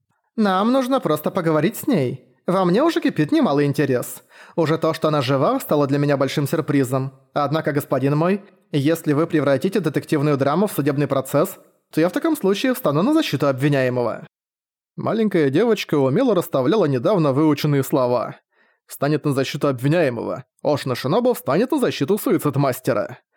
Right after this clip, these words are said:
Это была ситуация, которой мы скорее боялись, нежели ожидали, но прежде чем я или Гаэн-сан что-либо успели ответить,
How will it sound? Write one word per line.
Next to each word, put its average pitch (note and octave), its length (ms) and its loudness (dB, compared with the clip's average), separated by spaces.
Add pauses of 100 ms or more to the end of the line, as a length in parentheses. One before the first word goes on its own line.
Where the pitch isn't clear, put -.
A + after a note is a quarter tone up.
(200)
Это A3+ 160 0
была D#3 220 2
ситуация, E3 600 0
которой D#3+ 360 0
мы E3 120 2
скорее D#3 320 2
боялись, C#3 460 0
нежели C3 260 0
ожидали, B2+ 560 0 (180)
но C#4+ 160 0
прежде G#3 320 0
чем D3 180 -2
я E3 240 2
или C#3 140 2
Гаэн-сан C3+ 460 0
что-либо C3+ 320 0
успели C3 320 0
ответить, F#3+ 540 -2